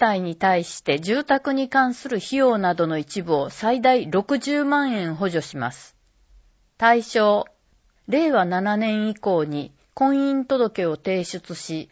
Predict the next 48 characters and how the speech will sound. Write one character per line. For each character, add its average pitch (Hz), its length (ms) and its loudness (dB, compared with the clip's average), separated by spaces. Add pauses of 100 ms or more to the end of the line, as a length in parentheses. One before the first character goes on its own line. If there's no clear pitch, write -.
(120)
受 247 180 -4
理 277 120 -2
さ 220 160 -2
れ 190 80 -6
た 165 140 0
夫 220 240 -4
婦 175 180 -10
の 156 180 -6
う 139 80 -10
ち、 139 280 -14 (240)
婚 285 240 0
姻 302 260 0
日 247 140 -2
の 190 120 -2
年 190 300 -2
齢 180 240 0
が 170 220 -2 (200)
夫 320 200 0
婦 254 160 -2
と 208 140 -4
も 175 140 -4
に 160 220 -6
三 285 320 -2
十 180 200 -4
九 254 260 -6
歳 247 300 -2
以 240 40 -8
下 - 140 -2
の 147 160 -4
人。 - 400 -6 (720)
な 185 200 -2
お、 139 160 -6 (280)
世 214 260 -4
帯 302 180 4
所 311 160 -2
得 269 280 -2
の 185 120 -4
制 202 280 -2
限 190 260 -2
な 165 140 -2
ど 135 240 -2
条 254 260 4
件 262 240 -2
が 185 80 -4
あ 160 80 -2
り 156 80 -6
ま 147 160 -4
す。 - 180 -18